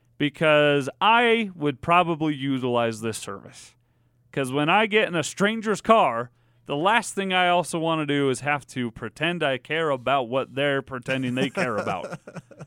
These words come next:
Speaker 1: Uh, as a former Lyft driver, that was the worst part of the job, was having to pretend like I was a nice, jovial person who wanted to talk to you about your cats or, or where you were going or your plans that
Speaker 2: And
Speaker 1: night.
Speaker 2: it's hit or miss, right? 'Cause you get some drivers that really wanna talk.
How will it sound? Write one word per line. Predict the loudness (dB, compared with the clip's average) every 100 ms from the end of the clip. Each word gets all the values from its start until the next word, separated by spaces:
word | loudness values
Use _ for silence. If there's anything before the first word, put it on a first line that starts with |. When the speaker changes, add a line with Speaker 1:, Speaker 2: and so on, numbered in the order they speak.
| _ _ _ _ _ _
Speaker 1:
Uh, | 2 2 2
as | 0 2
a | 2
former | 2 2 4 2
Lyft | 2 2 0
driver, | -2 4 4 4 0 -6 _ _ _ _ _
that | 2 4
was | 4 2
the | 2
worst | 2 2 2
part | 2
of | 2
the | 0
job, | 2 4 2
was | 0 -2
having | 0 0 -2
to | -6
pretend | -8 -4 0 0 0 -4 -10 _ _
like | -4 2
I | 4
was | 4 2
a | 2
nice, | 4 4 2
jovial | 2 2 4 2
person | 2 0 -2 -4
who | -2 -2
wanted | 2 0 0
to |
talk | -2 -2 -4
to | -2
you | 0 0 -4 _ -6
about | 2 2 2
your | 0
cats | -2 -2 -2 -8 -10 -12 _
or, | -2 2 2
or | 2 2
where | 2 2
you | 2
were | -2
going | 2 4 4 2
or | 0
your | 0
plans | 0 0 2
that | 0
Speaker 2:
And | -2
Speaker 1:
night. | -4
Speaker 2:
it's | -4
hit | -4
or | -2 -2
miss, | 0 0 -2
right? | -2 -2
'Cause | -4 -6
you |
get | -4 -4
some | -2 -2
drivers | 0 0 0 -4
that | -6
really | -4 0 2
wanna | 0 -2
talk. | -6 -8 -8